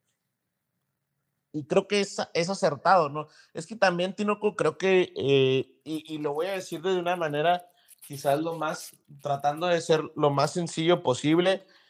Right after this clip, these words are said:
O sea, creo que sí hemos, sí, la afición mexicana, güey, ay, güey, deja mucho que desear, ¿eh?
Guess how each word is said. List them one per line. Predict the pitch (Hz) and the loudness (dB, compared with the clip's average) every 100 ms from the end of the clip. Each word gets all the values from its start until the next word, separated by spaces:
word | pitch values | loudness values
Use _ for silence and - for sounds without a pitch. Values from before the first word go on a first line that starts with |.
| _ _ _ _ _ _ _ _ - | _ _ _ _ _ _ _ _ -8
O | 139 | -4
sea, | 135 147 | 0 0
creo | - 180 | 4 4
que | 190 190 | 4 -4
sí | - 185 | -2 2
hemos, | 190 190 196 190 - - - - - _ _ | 2 2 -2 -4 -12 -18 -18 -18 -20 _ _
sí, | - 202 247 262 277 | -14 -12 -10 -8 -2
la | 277 | 0
afición | 262 214 180 - 208 240 | 0 -4 -10 -4 -2 -2
mexicana, | 262 208 156 185 220 254 | -6 -6 -4 -2 -2 -2
güey, | 262 277 277 277 _ _ _ _ _ _ _ _ - | -2 -2 -6 -10 _ _ _ _ _ _ _ _ -6
ay, | 156 175 190 170 | -2 0 0 0
güey, | 151 156 160 160 147 _ | 0 2 2 0 -4 _
deja | - 143 170 | -8 -6 -4
mucho | 180 175 185 190 | -2 -2 -4 -2
que | 180 | -2
desear, | 165 143 135 123 | -2 -2 0 0
¿eh? | 156 | -2